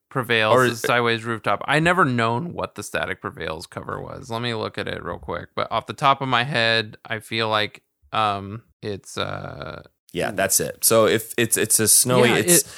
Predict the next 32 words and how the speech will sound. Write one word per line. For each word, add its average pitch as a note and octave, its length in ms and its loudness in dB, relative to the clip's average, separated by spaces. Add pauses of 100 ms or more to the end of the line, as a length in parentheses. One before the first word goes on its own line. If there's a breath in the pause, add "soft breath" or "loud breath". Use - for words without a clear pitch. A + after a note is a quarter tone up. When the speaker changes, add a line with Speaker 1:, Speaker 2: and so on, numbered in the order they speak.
(520 loud breath)
Speaker 1:
I F3 120 2
always A3+ 240 4
thought F3+ 180 6
it D3 60 4
was C3 120 -2
like C3+ 140 4
Speaker 2:
Those B2+ 140 6
are B2 80 8
the C3 60 8
Speaker 1:
bar C#3+ 60 8
Speaker 2:
exhaust. G#2 540 6
Speaker 1:
stools, F2+ 240 -4
but - 160 -2
sideways. A2 500 0
Speaker 2:
Right, F#2+ 420 2 (360)
right. E2+ 320 0 (100)
But A#2+ 140 4
it's, - 220 4
it's A2 240 4
actually A2 480 4
the, G2 220 2
uh, F#2+ 80 2
the F#2+ 120 0
top A#2 420 2
of, G2+ 320 2
um, F2 520 0 (120)
a G2 60 0
building, A2 480 4 (340)
and G2 380 0
those G2+ 320 2
are F2+ 540 4
the, E2+ 260 -2